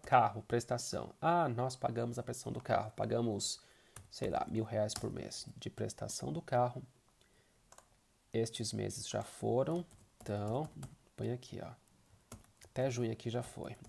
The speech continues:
Ah, mas eu tenho que pagar os outros ainda. Coloca lá. Vermelho tá pendente, azul já tá pago. Combustível. Qual que é a média que você gasta por mês com combustível?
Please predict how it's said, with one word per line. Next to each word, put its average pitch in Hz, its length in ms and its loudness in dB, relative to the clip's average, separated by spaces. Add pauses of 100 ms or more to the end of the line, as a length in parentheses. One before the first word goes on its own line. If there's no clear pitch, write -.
(400)
Ah, 143 200 6
mas 117 120 4
eu 113 60 2
tenho 120 200 2
que - 60 -8
pagar 113 360 4
os 113 160 -2
outros 110 360 -4
ainda. 98 520 -6
Coloca 104 580 -4
lá. - 300 -4 (1120)
Vermelho 107 460 0
tá 156 180 -4
pendente, 180 560 -4
azul 107 340 -8
já 123 100 -6
tá 147 120 -8
pago. - 380 -8 (1400)
Combustível. 185 760 6 (120)
Qual - 200 6
que 160 100 2
é - 20 8
a 135 40 4
média 123 440 6
que 113 120 -6
você 110 280 -4
gasta 101 320 2
por 110 180 -2
mês 107 200 -2
com 107 140 -6
combustível? - 760 -6